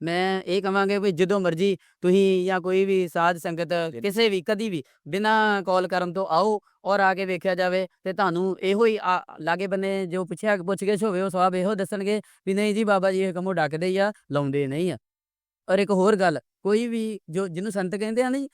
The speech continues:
Speaker 1: ਸੰਤ ਦਾ ਕਰਮ ਆ, ਉਹਨੇ ਮੈਂ ਪਹਿਲਾਂ ਵੀ ਇਹ ਰਿਪੀਟ ਕਰਦਾ ਹਾਂ ਤੁਹਾਨੂੰ ਗੱਲ ਜੀ, ਪਹਿਲਾਂ ਵੀ ਕਹਿ ਚੁੱਕਾ ਕਿ ਸੰਤ ਦਾ ਕਰਮ ਆ ਸੱਚ ਦੇ ਹੱਕ ਦੇ ਰਾਹ ਤੇ ਲਾਉਣਾ ਔਰ ਨਸ਼ੇ ਪੱਤੇ ਤੋਂ ਰਹਿਤ ਕਰਾਉਣਾ।
Speaker 2: ਹਾਂ।
Speaker 1: ਮੈਂ ਉਹਨੂੰ ਬਾਬਾ ਨਹੀਂ ਕਹਿੰਦਾ ਜੀ, ਜਿਹੜਾ ਕਹੇ ਵੀ ਆ ਲੈ ਮੈਂ ਕ-, ਲਾਉਣ ਡਿਆ ਸਿਗਰਟ ਤੇ ਤੁਸੀਂ ਵੀ ਲਾਓ,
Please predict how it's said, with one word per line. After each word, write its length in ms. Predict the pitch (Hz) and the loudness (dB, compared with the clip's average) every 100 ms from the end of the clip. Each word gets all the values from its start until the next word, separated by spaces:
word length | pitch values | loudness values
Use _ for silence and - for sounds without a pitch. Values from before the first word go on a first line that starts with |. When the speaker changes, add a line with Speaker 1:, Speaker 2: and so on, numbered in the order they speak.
| _ | _
Speaker 1:
ਸੰਤ 240 | 175 175 | -6 -2
ਦਾ 180 | 202 214 | 0 0
ਕਰਮ 220 | 208 220 | 2 0
ਆ, 140 | 247 254 | 0 0
ਉਹਨੇ 220 | 240 233 | 0 0
ਮੈਂ 140 | 226 | 0
ਪਹਿਲਾਂ 260 | 220 220 262 | 0 2 2
ਵੀ 120 | 254 | 2
ਇਹ 220 | 240 220 185 _ 170 | 2 0 -4 _ -4
ਰਿਪੀਟ 320 | 160 175 170 | -2 -2 0
ਕਰਦਾ 320 | 175 165 170 | 0 2 2
ਹਾਂ 140 | 196 | 0
ਤੁਹਾਨੂੰ 320 | 185 196 165 160 | 0 0 0 0
ਗੱਲ 200 | 165 180 | 0 0
ਜੀ, 120 | 196 | -4
ਪਹਿਲਾਂ 240 | 180 190 | -4 -4
ਵੀ 80 | 220 | -2
ਕਹਿ 180 | 175 190 | 0 0
ਚੁੱਕਾ 260 | 180 185 | 0 -4
ਕਿ 100 | 196 | -2
ਸੰਤ 200 | 190 170 | -2 -2
ਦਾ 160 | 175 180 | 0 0
ਕਰਮ 220 | 175 185 | 0 0
ਆ 120 | 202 202 - _ _ | 0 -4 -10 _ _
ਸੱਚ 420 | _ - 165 156 | _ -2 0 0
ਦੇ 240 | 175 196 190 | -2 -4 -4
ਹੱਕ 300 | 180 180 147 | 0 0 2
ਦੇ 180 | 147 156 | 0 4
ਰਾਹ 240 | 160 196 | 4 4
ਤੇ 100 | 196 | 2
ਲਾਉਣਾ 380 | 180 170 190 202 - - | -2 -2 -4 -6 -10 0
ਔਰ 180 | 202 208 | 2 2
ਨਸ਼ੇ 200 | 202 208 | 0 -4
ਪੱਤੇ 240 | 202 202 | -4 -2
ਤੋਂ 120 | 214 | 0
ਰਹਿਤ 240 | 190 196 202 | 4 4 2
ਕਰਾਉਣਾ। 400 | 185 165 160 127 | -4 -4 -6 -8
Speaker 2:
ਹਾਂ। 240 | 139 135 135 | -8 -8 -4
Speaker 1:
ਮੈਂ 380 | 165 196 208 | 0 0 0
ਉਹਨੂੰ 160 | 214 220 | 0 2
ਬਾਬਾ 260 | 185 170 190 | 4 4 0
ਨਹੀਂ 120 | 214 | -2
ਕਹਿੰਦਾ 220 | 208 208 | -4 -4
ਜੀ, 80 | 214 | -2
ਜਿਹੜਾ 240 | 208 202 | 0 0
ਕਹੇ 180 | 190 202 | 0 0
ਵੀ 100 | 190 | 2
ਆ 80 | 190 | 2
ਲੈ 120 | 190 | 2
ਮੈਂ 220 | 185 180 | 0 0
ਕ-, 220 | 175 180 | 0 0
ਲਾਉਣ 240 | 170 175 170 | 0 0 0
ਡਿਆ 120 | 180 | -2
ਸਿਗਰਟ 220 | 175 165 | -2 -2
ਤੇ 100 | 165 | -2
ਤੁਸੀਂ 200 | 160 160 | -2 0
ਵੀ 60 | 170 | 2
ਲਾਓ, 200 | 147 | 2